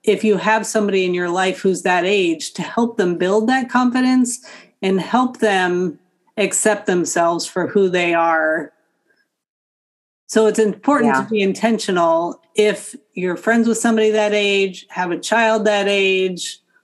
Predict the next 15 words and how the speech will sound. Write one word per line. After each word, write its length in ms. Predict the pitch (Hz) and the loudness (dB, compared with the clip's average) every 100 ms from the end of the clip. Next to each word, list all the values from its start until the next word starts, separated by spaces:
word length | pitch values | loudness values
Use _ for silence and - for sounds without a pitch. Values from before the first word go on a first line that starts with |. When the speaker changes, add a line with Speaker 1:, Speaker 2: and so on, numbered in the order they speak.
| _ | _
Speaker 1:
work 280 | 214 247 240 | 0 2 2
with 200 | 233 226 | 0 2
kids 280 | 226 208 202 | 0 2 2
that 220 | 214 208 | 0 2
age, 720 | 208 202 196 190 180 - - _ _ _ _ _ _ _ _ _ _ _ - | 0 0 0 -2 -6 -14 -18 _ _ _ _ _ _ _ _ _ _ _ -2
really 380 | 185 262 277 233 | 2 4 4 2
thinking 440 | 269 269 240 208 | 2 2 2 0
about 420 | 185 185 185 175 | 2 2 2 0
how 640 | - - 202 196 196 202 196 | -4 0 2 2 0 -2 -2
much 380 | 196 196 190 | -2 -4 -4
they're 180 | 202 185 | -2 -2
going 320 | 175 262 302 | 2 2 2
through 600 | 240 - 180 175 185 190 - | 0 -2 -2 0 -2 -2 -2
and 220 | 190 185 | -2 -2
how 920 | 180 - 196 196 190 190 196 190 180 | -2 0 2 2 2 2 0 0 -2